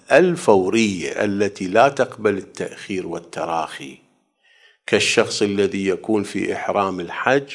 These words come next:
وهو في المناسك، في أداء المناسك يقع في شبهة،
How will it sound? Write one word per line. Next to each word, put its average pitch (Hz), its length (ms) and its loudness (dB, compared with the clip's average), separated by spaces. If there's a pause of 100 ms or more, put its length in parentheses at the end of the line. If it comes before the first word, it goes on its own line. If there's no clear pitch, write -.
وهو 95 360 -2
في 113 120 -8
المناسك، 135 840 0 (200)
في - 240 2
أداء 104 320 6
المناسك 135 680 2
يقع 117 420 4
في 104 220 -4
شبهة، 104 520 2